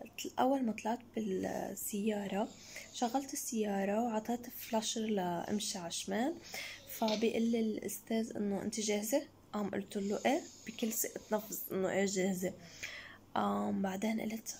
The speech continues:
"إيه ده عم يسألني في براسه شي، إنه ليه عم تسألني؟" فتذكرت إنه أنا مش حاطة حزام الأمان، السيت belt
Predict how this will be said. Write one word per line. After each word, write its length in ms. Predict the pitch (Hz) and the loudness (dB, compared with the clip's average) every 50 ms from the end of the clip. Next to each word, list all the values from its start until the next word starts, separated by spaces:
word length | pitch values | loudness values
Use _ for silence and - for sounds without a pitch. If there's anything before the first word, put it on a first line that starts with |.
| - | -2
"إيه 120 | - 277 285 | 0 2 2
ده 100 | 277 220 | 4 4
عم 320 | 214 226 226 214 202 202 | 4 4 2 2 2 0
يسألني 600 | 185 185 - - - 254 254 247 233 233 226 226 226 | 0 0 0 0 2 4 4 4 6 6 4 4 2
في 160 | 226 - 247 | 2 0 0
براسه 420 | 247 262 254 240 226 226 - 214 | 2 4 4 4 4 2 0 0
شي، 480 | 196 - - 220 220 208 196 185 202 - | 0 0 2 4 4 6 4 4 2 2
إنه 160 | 202 202 214 | 2 4 4
ليه 120 | 220 233 | 6 6
عم 120 | 240 247 233 | 6 4 4
تسألني؟" 760 | 233 - - - 220 - - - 196 196 196 185 190 214 - - - - - - - - - - - - - - - | 2 -2 -4 -6 -8 -6 -4 0 0 2 2 2 2 0 -2 -4 -12 -16 -14 -14 -12 -12 -12 -14 -16 -18 -20 -14 -6
فتذكرت 840 | - 226 214 214 208 208 - 208 202 - - 240 240 254 247 254 - - | -2 -2 0 0 -2 -2 -4 -6 -8 -4 0 0 2 2 0 -2 -2 -4
إنه 200 | 190 180 180 175 - - | -2 -2 -4 -4 -6 -6
أنا 180 | 196 196 190 185 | -4 -4 -4 -2
مش 220 | 180 185 202 - - | -2 -2 -2 -2 -2
حاطة 720 | - - - 196 190 - - - - - 190 196 214 220 - - - | -4 -6 -6 -6 -6 -6 -8 -8 -6 -4 -2 -2 -4 -6 -10 -14 -12
حزام 500 | - - 202 175 - - 180 180 185 190 | -6 -4 -4 -2 -2 0 0 0 2 0
الأمان، 440 | 180 - - - 170 170 165 - - - - - | 0 0 -2 -4 -4 -4 -4 -6 -8 -12 -16 -14
السيت 380 | - - - - - 202 202 202 - - - | -12 -10 -6 -2 0 0 0 -2 -4 -4 0
belt 280 | 190 180 180 190 190 | 2 2 2 2 -2